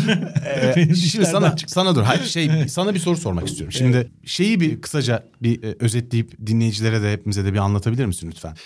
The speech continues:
Speaker 1: Bu
Speaker 2: Evet.
Speaker 1: pandemiyle beraber çok büyüdü.
Speaker 2: Hı.
Speaker 1: Şu an, e, TikTok'un rakamsal olarak büyüklüğü nedir? Ayrıca bundan sonra da TikTok'la ilgili özellikle Trump'ın, TikTok'un, ByteDance'in
Speaker 2: Hı.
Speaker 1: bir Amerikan firması tarafından satın alınmazsa yasaklanacağını söylemesinden sonra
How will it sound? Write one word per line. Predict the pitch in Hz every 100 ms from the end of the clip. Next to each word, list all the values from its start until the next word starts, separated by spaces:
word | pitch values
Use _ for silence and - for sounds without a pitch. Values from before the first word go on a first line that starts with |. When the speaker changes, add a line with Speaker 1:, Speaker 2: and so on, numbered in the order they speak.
| -
Speaker 1:
Bu | 117
Speaker 2:
Evet. | 165 180
Speaker 1:
pandemiyle | 131 170 180 190 175 131
beraber | 104 90 85
çok | 87 156 156
büyüdü. | 98 78 120 78 -
Speaker 2:
Hı. | 117
Speaker 1:
Şu | 127 208
an, | 185 120
e, | 95 95
TikTok'un | - 160 160 151 113 90
rakamsal | 101 - 135 202
olarak | 185 131 101
büyüklüğü | 104 - 98
nedir? | 85 85 - - -
Ayrıca | 117 156 190 117 135 156 -
bundan | 135 185 185
sonra | 175 113 90
da | 104 180 - - _ _
TikTok'la | - 180 185 170 123
ilgili | 110 110 - - _ _ -
özellikle | 123 143 160 165
Trump'ın, | - 139 165 170 170 - _
TikTok'un, | - 156 160 156 143 -
ByteDance'in | 98 131 160 151 107 - 80 - _ _ _
Speaker 2:
Hı. | 131 135 180 -
Speaker 1:
bir | 117
Amerikan | 110 113 143 151
firması | 139 117 101
tarafından | 110 101 110
satın | 98 101 110
alınmazsa | 110 117 120 107
yasaklanacağını | 98 - 101 113 113 123 139
söylemesinden | 117 110 110 - 120 131
sonra | - 95 123